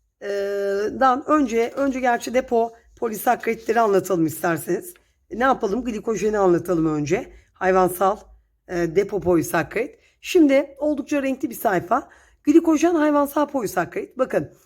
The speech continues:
çok dikkat, sürekli karşınıza çıkacak. Hayvanlarda, mantarlarda, bakterilerde, arkelerde ve cıvık mantarlarda glikozun depo şekli,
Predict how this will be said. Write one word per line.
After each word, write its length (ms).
çok 480
dikkat, 440
sürekli 380
karşınıza 520
çıkacak. 460
Hayvanlarda, 960
mantarlarda, 1000
bakterilerde, 1040
arkelerde 1000
ve 120
cıvık 320
mantarlarda 800
glikozun 800
depo 360
şekli, 640